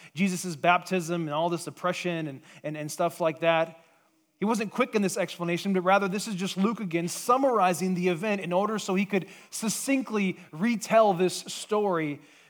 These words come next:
to people, how he could report it back to the people that he was writing to. He is simply highlighting what Peter preached, which actually, interestingly enough, sort of s-, follows the outline of Mark's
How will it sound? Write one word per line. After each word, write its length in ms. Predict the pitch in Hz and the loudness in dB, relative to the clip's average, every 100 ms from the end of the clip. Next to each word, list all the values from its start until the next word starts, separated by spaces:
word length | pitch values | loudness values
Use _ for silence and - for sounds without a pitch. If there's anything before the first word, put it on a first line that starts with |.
| - | -6
to 120 | 190 | 0
people, 300 | 202 196 156 | 2 0 0
how 140 | 170 | 0
he 100 | 175 | 2
could 260 | 180 165 156 | 2 -2 -2
report 420 | 190 - 214 214 | -2 -2 0 0
it 140 | 196 | 0
back 260 | 160 185 180 | 0 0 -2
to 80 | 175 | -6
the 80 | 160 | -6
people 280 | 180 190 175 | -4 -4 -4
that 100 | 151 | -4
he 80 | |
was 160 | 147 135 | -4 -4
writing 320 | 151 180 175 | 0 2 0
to. 300 | 160 135 120 - _ _ _ _ _ _ | -4 -10 -14 -18 _ _ _ _ _ _
He 140 | 208 | 2
is 80 | 202 | 2
simply 280 | - 226 214 | 2 2 2
highlighting 680 | 165 196 262 247 185 175 | 2 4 4 6 4 4
what 180 | 185 190 | 0 -2
Peter 280 | - 233 214 | -4 -4 -4
preached, 560 | 170 - 285 254 170 - | -4 -6 -4 -2 -4 -6
which 240 | 190 - - - | -6 -6 -16 -4
actually, 460 | 202 285 - 214 190 | -2 0 -2 -2 -2
interestingly 800 | 208 269 233 - 202 190 185 185 | -4 -6 -8 -6 -2 -2 0 0
enough, 360 | 160 214 165 | 0 2 0
sort 220 | - 233 196 | 0 -4 -4
of 60 | |
s-, 260 | 160 - - | -6 -10 -14
follows 560 | - - 202 247 196 160 | -8 0 2 4 2 -2
the 120 | 170 | -4
outline 460 | 156 185 185 156 151 | -2 -2 -2 -6 -8
of 140 | 139 | -6
Mark's 420 | 151 165 160 - | -4 -4 -4 -12